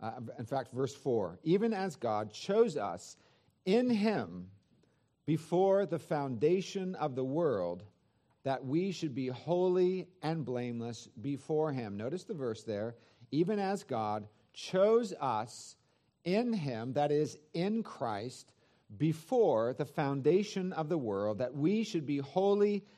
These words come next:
and blameless before him." Here we see what God has done and why he has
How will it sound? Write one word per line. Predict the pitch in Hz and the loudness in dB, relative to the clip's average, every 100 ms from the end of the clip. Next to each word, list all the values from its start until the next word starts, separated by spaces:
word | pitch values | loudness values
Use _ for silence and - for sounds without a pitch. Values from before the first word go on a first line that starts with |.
| - - | -12 -4
and | 185 143 | -2 0
blameless | 131 131 127 123 113 - _ _ _ _ _ | -2 -2 -4 -6 -8 -14 _ _ _ _ _
before | 120 160 - 160 180 | -2 -2 2 4 4
him." | 156 123 | 4 -2
Here | 113 147 175 | 0 2 2
we | 185 | 0
see | - 160 | 2 4
what | 143 147 120 | 4 2 4
God | 147 170 | 4 4
has | 190 175 | 2 -2
done | 135 131 131 | -2 -2 -2
and | 135 139 120 | -4 -4 0
why | 123 147 143 131 | 2 2 2 -2
he | 117 123 117 | -6 -6 -4
has | 107 110 110 | -2 -4 -6